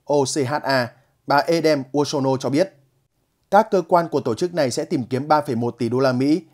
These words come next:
để hỗ trợ tài chính cho Ukraine trong năm hai nghìn không trăm hai mươi tư.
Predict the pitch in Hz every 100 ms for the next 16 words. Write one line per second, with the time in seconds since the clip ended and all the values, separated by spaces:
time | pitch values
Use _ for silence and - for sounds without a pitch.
0 | _ - 135 123 175 196 139 131 123 131
1 | 135 156 139 - 127 127 120 113 127 131
2 | 117 123 120 107 113 135 113 123 113 131
3 | 127